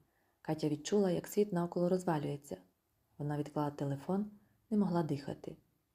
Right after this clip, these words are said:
Раптом двері відчинилися, і Олег зайшов. Катя повернулася до нього зі сльозами і тремтячим голосом. "Хто вона?" Він мовчав. Потім тихо зізнався, що це кохання,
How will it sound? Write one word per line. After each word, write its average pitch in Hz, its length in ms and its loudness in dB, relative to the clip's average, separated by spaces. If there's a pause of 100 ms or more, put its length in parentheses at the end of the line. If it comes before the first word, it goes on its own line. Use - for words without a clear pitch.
(160)
Раптом 143 400 -4
двері 165 300 0
відчинилися, 151 840 -4 (500)
і 143 140 -2
Олег 156 280 0
зайшов. 147 460 -6 (580)
Катя 247 280 0
повернулася 165 600 0
до 147 80 -2
нього 151 320 -2
зі 139 140 -4 (480)
сльозами 175 500 -2
і 165 80 -6
тремтячим 143 580 -6
голосом. 147 600 -6
"Хто - 280 -2
вона?" 143 300 -4 (920)
Він 202 180 6
мовчав. 156 440 2 (960)
Потім 151 320 -2
тихо 202 280 0
зізнався, 147 640 -2 (240)
що - 200 -12
це 139 180 -6
кохання, 185 600 -4